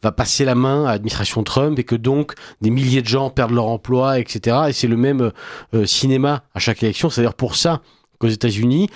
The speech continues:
entre en général le quatre novembre où on a, euh, le nom du futur président, euh, des États-Unis et l'investiture réelle qui a lieu en janvier, il y a tout ce temps, c'est un temps de transition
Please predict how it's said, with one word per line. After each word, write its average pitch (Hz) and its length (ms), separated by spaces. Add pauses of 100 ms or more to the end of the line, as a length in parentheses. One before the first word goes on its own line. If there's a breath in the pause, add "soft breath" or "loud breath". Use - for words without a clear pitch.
(180 loud breath)
entre 135 480 (680 loud breath)
en 98 80
général 113 320
le 113 100
quatre 127 240
novembre 131 560
où 117 140
on 120 140
a, 123 320
euh, 104 180
le 107 160
nom 131 300
du 98 160
futur 113 280
président, 113 600
euh, 101 80
des 104 140
États-Unis 113 440
et 165 220
l'investiture 127 480
réelle 135 480 (240 loud breath)
qui 113 80
a - 20
lieu 113 100
en 107 60
janvier, 110 320
il 160 80
y 113 60
a 104 40
tout - 160
ce - 140
temps, 165 300 (200 loud breath)
c'est - 100
un - 20
temps 131 160
de 110 60
transition 160 760